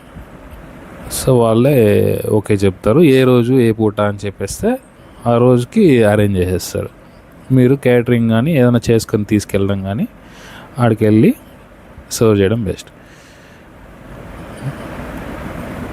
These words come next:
So ఎవరైనా దాతలు ఉన్నా కూడా సరే, నేను అకౌంట్ డీటెయిల్స్ అన్నీ పెడతాను. మీరు ఫోన్ నెంబర్, వాళ్ళ కాంటాక్ట్, వాళ్ళ కాంటాక్ట్ నెంబర్స్ పెడతాను. వాళ్ళకి ఫోన్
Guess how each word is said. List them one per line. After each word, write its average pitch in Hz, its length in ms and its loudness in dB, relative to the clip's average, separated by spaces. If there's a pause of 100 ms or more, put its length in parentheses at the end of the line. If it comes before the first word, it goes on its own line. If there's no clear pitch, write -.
(540)
So - 140 -2
ఎవరైనా 113 260 2 (100)
దాతలు 120 360 0
ఉన్నా 110 220 2
కూడా 107 200 0
సరే, 113 200 0
నేను 120 220 0
అకౌంట్ 110 300 -2
డీటెయిల్స్ 101 400 -2
అన్నీ 101 240 0
పెడతాను. 98 340 0 (120)
మీరు 131 180 4 (500)
ఫోన్ 120 220 2
నెంబర్, 104 260 2
వాళ్ళ 101 200 0
కాంటాక్ట్, 107 440 -2
వాళ్ళ 104 240 2 (120)
కాంటాక్ట్ 104 360 0
నెంబర్స్ 98 260 -2
పెడతాను. 101 380 -2
వాళ్ళకి 117 240 0
ఫోన్ 110 180 2